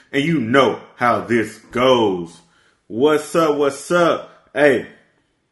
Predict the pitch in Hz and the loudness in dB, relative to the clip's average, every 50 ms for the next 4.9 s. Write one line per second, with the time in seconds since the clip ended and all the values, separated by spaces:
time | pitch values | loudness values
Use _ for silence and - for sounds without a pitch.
0 | _ _ _ _ _ _ _ _ _ _ - 107 104 110 131 135 135 135 127 123 | _ _ _ _ _ _ _ _ _ _ -14 -12 -2 -2 0 0 2 0 -2 -2
1 | 127 135 131 131 131 123 127 - 139 131 127 123 120 117 113 113 110 - _ _ | -2 -2 -2 -2 -4 -8 -8 -6 -4 -2 -2 -2 -2 -4 -6 -8 -12 -16 _ _
2 | _ _ _ _ _ _ _ _ _ _ _ - 98 - - 123 113 110 110 110 | _ _ _ _ _ _ _ _ _ _ _ -16 -16 -12 -8 -6 -6 -2 -2 0
3 | 104 101 92 85 98 127 131 110 - - _ _ _ _ _ _ _ _ _ _ | 0 0 -2 0 -2 -2 -2 -2 -6 -12 _ _ _ _ _ _ _ _ _ _
4 | _ _ _ _ _ - 101 101 - - 123 110 104 101 101 98 92 - | _ _ _ _ _ -12 -12 -12 -8 -6 -4 -2 -2 -2 -4 -6 -10 -14